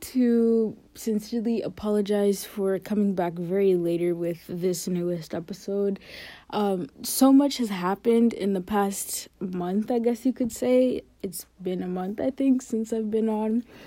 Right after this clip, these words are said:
So, um, a lot has happened. Traveling, spring break, school, going back to school, sports, all of that. A lot has just been up in the air in general.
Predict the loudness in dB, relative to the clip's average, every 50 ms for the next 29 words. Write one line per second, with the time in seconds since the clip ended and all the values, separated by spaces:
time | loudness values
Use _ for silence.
0 | -20 -20 -20 -20 -20 -20 -10 -6 -4 -2 0 0 0 0 0 -2 -4 -4 -4 -4
1 | -4 -4 -4 -4 -2 0 2 2 2 2 2 2 0 0 -2 -4 -2 -2 0 0
2 | -2 -2 0 2 4 6 6 6 8 8 8 6 4 2 -4 -12 _ _ _ -12
3 | -6 -2 -2 0 0 2 2 4 4 6 6 4 4 2 0 0 2 4 6 4
4 | 4 4 2 2 4 4 4 6 6 4 4 2 -2 -6 -6 -4 -4 0 2 2
5 | 2 2 0 0 -2 -4 -4 -4 -6 -6 -8 -8 -6 -6 -6 -6 -6 -4 -2 0
6 | 0 0 -2 -6 -6 -4 -2 0 0 0 -2 -2 -4 -8 -6 -4 -2 -2 0 -2
7 | -2 -4 -6 -6 -6 -4 -6 -6 -8 -10 -16 -20 -20 -20 -20 -20 -20 -14 -8 -6
8 | -2 2 4 4 4 4 2 0 2 4 4 4 4 2 0 -2 2 2 2 2
9 | 2 -2 -2 -2 0 2 2 0 0 2 4 6 8 8 8 8 8 8 6 4
10 | 0 0 0 -2 0 0 4 6 8 8 8 8 6 4